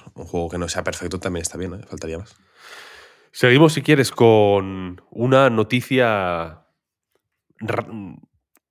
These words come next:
Speaker 2: rara, déjame decirte. No quiero
Speaker 1: Curioso,
Speaker 2: trivializar
Speaker 1: ¿verdad?
Speaker 2: este asunto, pero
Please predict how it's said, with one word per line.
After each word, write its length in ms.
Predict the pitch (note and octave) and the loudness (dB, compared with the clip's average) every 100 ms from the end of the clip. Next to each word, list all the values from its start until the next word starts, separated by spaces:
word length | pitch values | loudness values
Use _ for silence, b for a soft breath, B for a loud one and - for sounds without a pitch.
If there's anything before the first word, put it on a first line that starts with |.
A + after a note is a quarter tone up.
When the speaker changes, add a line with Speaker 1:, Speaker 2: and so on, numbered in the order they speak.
| _ _ _ | _ _ _
Speaker 2:
rara, 520 | - A2+ A2 E2+ D#2 b b b b b _ | -8 -2 -2 -4 -8 b b b b b _
déjame 300 | - - F#2 | -12 -8 -6
decirte. 560 | E2+ E2 F2 D#2+ - - - F#2+ | -6 -8 -12 -14 -20 -20 -16 -6
No 240 | G2+ G#2+ | -2 -2
quiero 220 | A2 A2 | 2 4
Speaker 1:
Curioso, 160 | G#2+ G#2+ | 4 2
Speaker 2:
trivializar 380 | G#2+ G#2 G2 G2+ | 2 2 2 2
Speaker 1:
¿verdad? 120 | G#2 | 0
Speaker 2:
este 140 | - | 0
asunto, 440 | G2+ A#2 A#2 C3 C3 | 0 0 2 2 2
pero 460 | G#2 F#2+ F2+ F2 | 2 2 0 -4